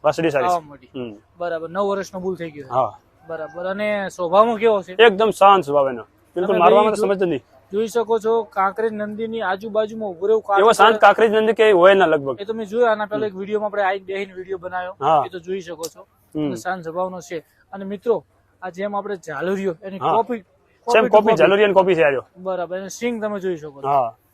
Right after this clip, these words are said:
Speaker 2: અને એક બીજો મસ્ત મજાનો બુલ આ બાજુ, દિલીપભાઈ ફોકસ કરો,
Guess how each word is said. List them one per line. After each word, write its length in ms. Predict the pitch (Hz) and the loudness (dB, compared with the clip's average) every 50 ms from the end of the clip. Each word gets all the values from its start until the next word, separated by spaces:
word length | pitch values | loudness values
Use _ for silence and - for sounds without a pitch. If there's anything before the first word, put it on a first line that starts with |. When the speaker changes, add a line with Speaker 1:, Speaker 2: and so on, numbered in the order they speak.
| _ _ - | _ _ -14
Speaker 2:
અને 140 | 185 196 208 | -10 -10 -8
એક 80 | 196 | -8
બીજો 220 | 190 208 185 226 220 | -10 -8 -6 -6 -4
મસ્ત 260 | 196 214 214 - - | -4 -4 -8 -8 -8
મજાનો 280 | 208 208 208 214 208 202 | -10 -8 -6 -6 -6 -6
બુલ 220 | 190 202 220 226 - - | -6 -8 -8 -8 -8 -8
આ 80 | 190 196 | -8 -4
બાજુ, 360 | 208 202 190 180 202 214 226 _ _ _ _ _ - 403 415 - - - _ _ - - _ - - - - - - - - - | -4 -4 -6 -6 -8 -12 -12 _ _ _ _ _ -20 -20 -20 -20 -20 -20 _ _ -20 -20 _ -20 -20 -20 -20 -20 -20 -20 -20 -14
દિલીપભાઈ 320 | 185 196 208 220 202 202 202 | -10 -6 -4 -4 -4 -4 -6
ફોકસ 340 | 165 190 196 190 214 196 185 | -6 -8 -8 -6 -8 -8 -6
કરો, 280 | 208 214 202 196 208 | -4 -4 -4 -6 -8